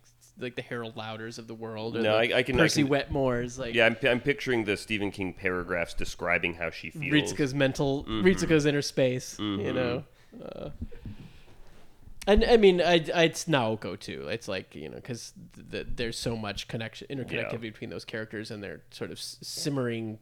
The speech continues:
Speaker 1: hatred of the popular person. <laughs>
Speaker 2: Yeah, it's interesting 'cause she has the most connection to her parent. Like, in terms of, like, a lot of these people, the parents are sort of a distant thing, but hers,
Speaker 1: Yeah.
Speaker 2: it's
Speaker 1: And
Speaker 2: like
Speaker 1: it didn't help.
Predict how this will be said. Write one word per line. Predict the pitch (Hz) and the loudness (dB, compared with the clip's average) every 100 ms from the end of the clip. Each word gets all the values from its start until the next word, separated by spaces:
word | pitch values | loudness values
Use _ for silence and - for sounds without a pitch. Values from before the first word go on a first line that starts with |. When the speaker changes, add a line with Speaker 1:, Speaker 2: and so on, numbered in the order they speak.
| _ | _
Speaker 1:
hatred | - - 131 - 123 127 - - - - - - | -10 -8 -6 -4 -4 -4 -8 -14 -20 -20 -20 -8
of | 120 123 117 110 - | -4 -4 -8 -14 -18
the | 135 131 | -10 -6
popular | - 135 - 135 131 135 | 0 2 2 2 2 2
person. | 139 160 151 165 165 160 - | 2 2 4 6 4 4 -2
<laughs> | - - - - | -16 -20 -20 -6
Speaker 2:
Yeah, | - 202 196 | 4 6 8
it's | 196 196 | 6 0
interesting | 226 190 156 135 | -4 -4 -4 -2
'cause | 131 | -2
she | - 143 | -2 2
has | 131 120 | 2 2
the | 117 | 0
most | 104 101 - | 2 0 -2
connection | - 95 92 - 104 92 | -4 0 0 0 -4 -4
to | 90 | -6
her | 90 87 | -6 -6
parent. | - 90 71 57 - - - - | -4 -4 -4 -8 -12 -20 -20 -2
Like, | 95 92 | 0 0
in | 98 | -2
terms | 101 95 90 | 0 -2 -2
of, | 87 | -2
like, | 87 | -2
a | 87 | 0
lot | 90 92 | 0 0
of | |
these | 90 - | -4 -8
people, | 87 85 | -10 -10
the | 80 | -8
parents | 87 85 82 | -4 -4 -6
are | |
sort | 80 82 | -12 -14
of | 82 | -12
a | |
distant | 87 82 - 78 | -12 -12 -12 -10
thing, | 85 82 | -8 -8
but | 82 | -8
hers, | 170 - - | -6 -6 -6
Speaker 1:
Yeah. | 170 | -8
Speaker 2:
it's | 165 | 2
Speaker 1:
And | 190 | 4
Speaker 2:
like | 180 | 6
Speaker 1:
it | |
didn't | 220 240 | 4 4
help. | 214 208 - | 4 4 2